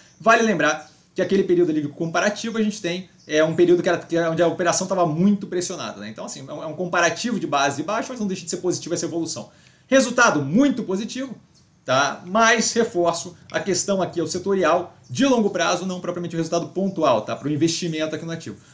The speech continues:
Como dito na análise passada, vale atentar pra queda consistente e contínua na base de clientes, agora querendo estabilizar.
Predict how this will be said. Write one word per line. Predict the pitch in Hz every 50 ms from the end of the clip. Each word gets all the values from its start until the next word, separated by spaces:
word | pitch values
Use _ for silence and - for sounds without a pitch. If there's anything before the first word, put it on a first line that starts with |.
| _ _ _ _ -
Como | 277 294 277 254
dito | 233 262 -
na | 226
análise | 220 220 214 - -
passada, | - 208 196 - - 233 220 - 160 143
vale | 127 170 175 196 196
atentar | 185 185 190 170 160 - 160 156
pra | 156 160 156
queda | 147 - 165 180 185 151 117 117 107 - - - _ _ -
consistente | 208 240 254 233 - - 196 - - - 190 185 160 156 - 147 170
e | 208
contínua | 202 226 226 202 170 - - 220 233 190 156 143
na | 151
base | 143 165 165 165 139
de | 165 170
clientes, | - 233 233 214 -
agora | 180 151 127 156 208 226 190 175
querendo | - 165 160 175 170
estabilizar. | - - 202 196 220 233 185 214 - - 165 - -